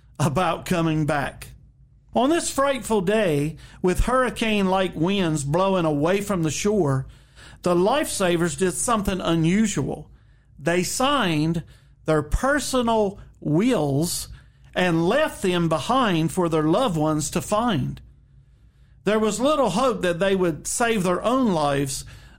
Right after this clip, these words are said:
much less rescue the lives of the shipwrecked crew in the angry waves. As they launched the wooden boat and manned the oars,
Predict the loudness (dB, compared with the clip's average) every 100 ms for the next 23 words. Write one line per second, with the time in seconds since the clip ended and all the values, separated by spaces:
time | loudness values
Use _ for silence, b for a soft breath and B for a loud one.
0 | B 0 0 -2 -2 0 0 -2 -2 0
1 | 0 -4 0 2 2 2 2 2 2 0
2 | -2 -4 -2 -2 -2 0 -2 0 -2 -2
3 | -6 -4 0 2 2 -2 -4 b b b
4 | -2 0 0 -2 -2 0 2 2 2 2
5 | 2 0 -4 -10 -12 -18 -20 -20 _ -20
6 | B B B B -2 -2 0 0 2 2
7 | 2 0 -2 0 0 2 2 2 2 0
8 | -2 -2 0 0 0 0 0 0 2 2
9 | 2 0 -4